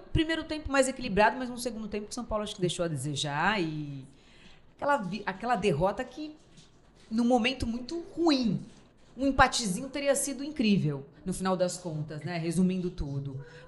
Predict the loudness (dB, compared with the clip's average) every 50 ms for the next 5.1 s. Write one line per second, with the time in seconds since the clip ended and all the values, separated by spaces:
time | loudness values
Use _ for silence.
0 | -8 -4 0 2 2 4 4 2 2 2 0 -2 -4 -6 -6 -4 -2 0 0 2
1 | 0 0 -2 -2 -4 -2 -2 -4 -4 -4 -6 -8 -10 -8 -6 -6 -4 -4 -6 -6
2 | -6 -4 -4 -4 -4 -4 -4 -4 -2 -2 -2 -2 -2 -2 -2 -4 -4 -4 -4 -4
3 | -4 -6 -6 -6 -4 -2 -2 -2 -2 -4 -6 -10 -16 -18 -16 -10 -8 -6 -6 -4
4 | -4 -6 -6 -6 -6 -4 -4 -4 -4 -6 -6 -6 -4 -2 -2 -2 -2 -4 -6 -10
5 | -14